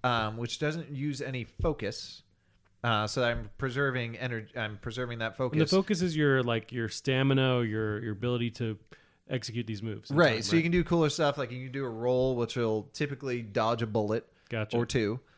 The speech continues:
Speaker 1: Um,
Speaker 2: I didn't know that. I got shot plenty of times <laughs> as I was, like,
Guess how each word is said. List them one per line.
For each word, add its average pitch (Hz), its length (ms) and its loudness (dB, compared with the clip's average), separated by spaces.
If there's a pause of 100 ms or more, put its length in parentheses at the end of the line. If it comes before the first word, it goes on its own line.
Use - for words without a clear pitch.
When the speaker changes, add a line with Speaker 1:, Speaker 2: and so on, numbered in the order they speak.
(300)
Speaker 1:
Um, 101 760 -2 (160)
Speaker 2:
I 127 80 2
didn't 143 140 4
know 151 140 4
that. 101 160 -2
I 110 60 -6
got 123 260 -6
shot - 260 -8
plenty 127 220 -2
of 117 80 -4
times 135 480 2
<laughs> - 0 -
as 131 180 2
I 123 80 2
was, 120 180 -2
like, 107 180 -4